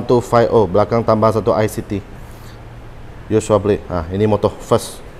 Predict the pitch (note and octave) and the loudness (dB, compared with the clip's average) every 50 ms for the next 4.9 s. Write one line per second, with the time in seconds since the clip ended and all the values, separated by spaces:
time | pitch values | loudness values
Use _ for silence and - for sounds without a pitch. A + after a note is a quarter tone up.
0 | - - A#2+ A2+ - - A2 G#2+ A2 - - - G2+ G2 F#2 F2+ F#2+ - - - | -2 0 0 2 2 2 0 0 -2 -2 -2 -2 0 0 0 -2 -4 -6 -10 -14
1 | - - - - - - F2 E2+ - F2+ - B2+ A#2+ G#2 G2+ - A#2+ G#2+ - - | -18 -18 -20 -12 -8 -6 -6 -4 -2 -2 2 4 4 4 6 6 4 2 4 0
2 | G#2+ - G#2 G2 F#2 G#2 G#2 G2 G2+ G#2 G#2 G2+ G2+ G#2+ - - - G#2 G2+ G#2 | 0 2 2 4 4 4 4 4 4 4 2 2 2 0 -2 -2 -2 -2 0 2
3 | F#2 G#2 G2+ G#2 G#2 G2 G2 G#2 G#2 G2+ D2+ F#2+ F2 G2+ G2+ - - - - - | 2 2 2 2 2 2 2 2 0 0 0 -2 -4 -4 -6 -8 -10 -16 -18 -18
4 | - - - - - E2 - - - - - - - F#2 G#2 D3+ F#3 | -18 -16 -14 -12 -12 -12 -12 -14 -16 -18 -14 -4 -2 4 6 6 6